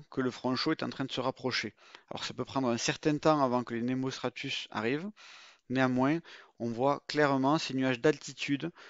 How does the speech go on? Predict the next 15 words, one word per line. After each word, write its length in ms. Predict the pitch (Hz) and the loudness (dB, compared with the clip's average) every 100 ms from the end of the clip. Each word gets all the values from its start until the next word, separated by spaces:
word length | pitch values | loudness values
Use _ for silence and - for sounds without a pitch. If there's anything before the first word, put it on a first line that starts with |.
| - _ | -20 _
cirrus, 640 | - - - 131 160 - - | -14 -6 -4 0 0 -2 -8
cirrostratus 960 | - 147 143 143 - 131 - 147 - | -4 0 0 0 0 -2 -2 -6 -2
et 20 | |
altocumulus, 920 | 127 120 143 - 135 127 131 151 - - _ - - - - _ _ - | -2 -2 -6 -4 -2 0 -2 -4 -8 -14 _ -20 -20 -20 -20 _ _ -20
qui, 340 | - 127 127 - | -14 -10 -8 -10
qui 140 | - | -10
se 140 | 113 120 | -4 2
rapprochent 340 | 113 - 139 | 0 0 -4
de 80 | 120 | -4
plus 220 | - 113 | -6 -6
en 100 | 113 | -6
plus 300 | 107 147 143 | -4 -6 -4
et 40 | 117 | -4
donc, 320 | 123 135 - | -4 -4 -6
euh, 200 | 117 | -6